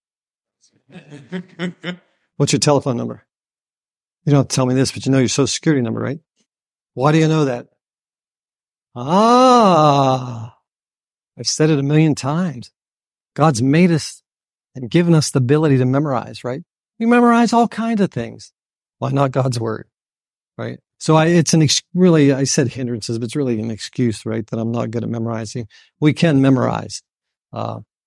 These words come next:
<clears throat> another maybe excuse we use, "I don't have the time." Now I'm saying this, I'm saying this cautiously, this, this statement here that we make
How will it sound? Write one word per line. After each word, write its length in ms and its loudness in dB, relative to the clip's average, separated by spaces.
<clears throat> 1080 -4
another 600 4
maybe 260 2
excuse 440 -2
we 120 -4
use, 180 -2
"I 100 -4
don't 100 -8
have 120 -6
the 80 -12
time." 300 -14
Now 100 -2
I'm 80 -2
saying 280 2
this, 260 2
I'm 140 -8
saying 280 2
this 160 2
cautiously, 720 -2
this, 300 -6
this 240 -8
statement 400 -2
here 180 2
that 100 -6
we 120 -2
make 220 0